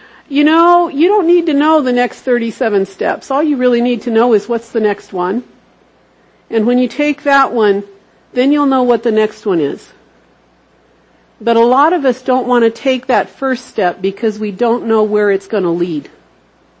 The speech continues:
We have some level of fear of the unknown. So we just keep saying, "Well, if they really wanted to hear from me, they'd call me." And they may be thinking, "Well, if they really wanted to hear from me, they'd call me."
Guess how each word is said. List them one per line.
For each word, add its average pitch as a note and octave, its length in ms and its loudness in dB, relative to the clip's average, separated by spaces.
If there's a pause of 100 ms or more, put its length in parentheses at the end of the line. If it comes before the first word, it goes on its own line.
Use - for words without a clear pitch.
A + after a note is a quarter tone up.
(720)
We G3 140 -2
have F#3+ 180 -2
some C4+ 320 -2
level A#3+ 320 0
of G3+ 80 -2
fear G#3+ 340 -4
of G3 120 -4
the G3+ 140 -10
unknown. F#3 760 -4 (760)
So A3+ 200 -2
we A3+ 120 -2
just A#3 240 -2
keep A#3 180 -6
saying, A3 280 0
"Well, A#3 300 4
if A3+ 120 -2
they C4 140 0
really A#3+ 220 2
wanted G3+ 260 0
to F#3+ 60 -2
hear G3+ 140 0
from G3 200 -4
me, F3 100 4
they'd F3 220 -2
call F3 200 -6
me." D#3+ 320 -4 (2750)
And F#3+ 180 -4
they G3 100 2
may G#3 160 4
be F#3 120 0
thinking, F#3 400 -2
"Well, B3+ 240 0
if A#3+ 120 -2
they A#3 140 -2
really A3+ 200 0
wanted A3 280 -2
to G3+ 60 -4
hear A#3 120 -2
from G3+ 180 -8
me, E3 100 -2
they'd E3+ 200 -4
call E3 240 -8
me." E3 280 -6